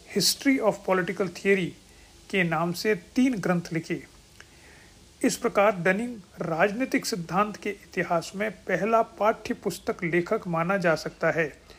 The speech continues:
जिसने दो हज़ार वर्ष के राजनीतिक सिद्धांत के चिंतन को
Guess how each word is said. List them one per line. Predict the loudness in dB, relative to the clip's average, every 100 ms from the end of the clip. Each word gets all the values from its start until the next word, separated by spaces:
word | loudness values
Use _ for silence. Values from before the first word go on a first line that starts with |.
| -20 -20 -20 -20 -20 -10
जिसने | -2 -2 -2 -2
दो | -2 2 6
हज़ार | 6 6 4
वर्ष | 4 0 -2
के | -2 2
राजनीतिक | 2 2 -2 -6 -6
सिद्धांत | -6 -2 0 0
के | -2 -8
चिंतन | -6 -8 -4 -6
को | -2 -2 -2